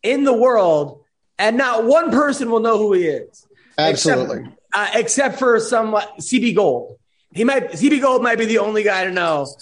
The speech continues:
Speaker 1: And, and there, there's something wrong with that.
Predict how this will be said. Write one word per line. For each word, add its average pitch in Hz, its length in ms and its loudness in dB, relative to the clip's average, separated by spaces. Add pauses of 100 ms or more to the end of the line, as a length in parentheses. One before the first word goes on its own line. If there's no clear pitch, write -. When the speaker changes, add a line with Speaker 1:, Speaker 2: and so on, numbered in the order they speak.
(400)
Speaker 1:
And, 208 200 -4
and 202 480 -4
there, 233 380 -4
there's 240 260 -2
something 285 380 -2
wrong 226 380 0
with 196 180 -4
that. 131 280 -6